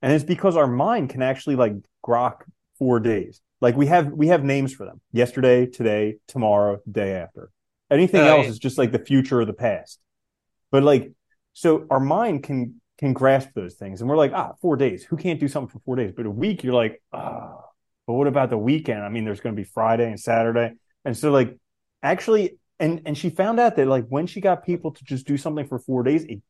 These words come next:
Speaker 1: gets over that initial hump, like, the difficult part. And then you're already over that hump of the difficult part. And you're like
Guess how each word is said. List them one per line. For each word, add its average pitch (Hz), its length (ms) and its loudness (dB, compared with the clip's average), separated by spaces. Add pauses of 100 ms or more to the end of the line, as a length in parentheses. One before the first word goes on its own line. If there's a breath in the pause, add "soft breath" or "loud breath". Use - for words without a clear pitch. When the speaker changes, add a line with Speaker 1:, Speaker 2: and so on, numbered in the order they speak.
(100)
Speaker 1:
gets 151 220 -2
over 143 320 -2
that 123 160 2
initial 117 360 -8
hump, 139 380 -8 (420)
like, 107 180 -2
the 120 80 -2
difficult 127 560 -4
part. 120 400 0
And 131 200 -2
then 175 160 0
you're 156 200 0
already 151 380 0
over 143 300 -2
that 131 180 -4
hump 143 320 -4
of 117 80 -6
the 117 80 -6
difficult 151 480 -8
part. 185 140 -2
And 160 80 -6
you're 139 120 0
like 226 240 2